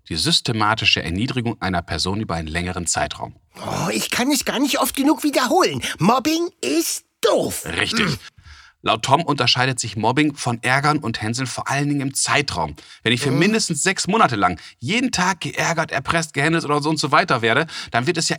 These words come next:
Speaker 1: immer schlimmer. Und dann reden wir irgendwann von Mobbing.
Speaker 2: Ja, Monate? Ich finde schon, einen Tag ärgern ist viel zu viel.
Speaker 1: Ja, damit hast du auch recht.
Speaker 2: Mhm.
Speaker 1: Physisches Mobbing beinhaltet körperliche Gewalt, während psychische Gewalt langfristig traumatische Auswirkungen auf das Gedächtnis und die Emotionen, also unsere Gefühle, haben kann.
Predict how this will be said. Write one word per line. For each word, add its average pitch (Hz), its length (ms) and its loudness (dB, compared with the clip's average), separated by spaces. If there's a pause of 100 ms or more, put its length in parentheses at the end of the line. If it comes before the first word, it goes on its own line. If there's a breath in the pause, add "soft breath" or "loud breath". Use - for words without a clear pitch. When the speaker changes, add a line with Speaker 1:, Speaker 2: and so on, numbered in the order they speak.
(120)
Speaker 1:
immer 208 260 2
schlimmer. 170 380 4 (200 loud breath)
Und 127 100 0
dann 143 120 2
reden 185 400 2
wir 180 320 4
irgendwann 170 680 2
von 170 280 0
Mobbing. 104 320 4 (240)
Speaker 2:
Ja, 165 160 -2
Monate? 220 840 2 (300 loud breath)
Ich - 260 -6
finde 226 340 0
schon, 202 340 2
einen 269 420 0
Tag 262 360 0
ärgern 147 360 0
ist 156 180 0
viel 269 320 2
zu 233 200 0
viel. 240 380 -4
Speaker 1:
Ja, - 200 0
damit 110 280 -2
hast 110 180 -4
du - 60 -4
auch - 180 -4
recht. - 380 0 (360)
Speaker 2:
Mhm. 180 680 0 (340 loud breath)
Speaker 1:
Physisches 160 440 -2
Mobbing 107 300 -2
beinhaltet 131 460 -4
körperliche 87 500 -4
Gewalt, 73 340 -8
während 101 240 -2
psychische - 540 0
Gewalt 98 420 0
langfristig 151 640 0
traumatische 135 640 0
Auswirkungen 135 340 -2
auf 120 80 -4
das 135 220 -6
Gedächtnis 147 420 -2
und 127 140 -6
die 110 60 -8
Emotionen, 156 560 2
also 107 140 -2
unsere 139 200 -2
Gefühle, 143 420 -2
haben 78 220 -6
kann. 80 240 -6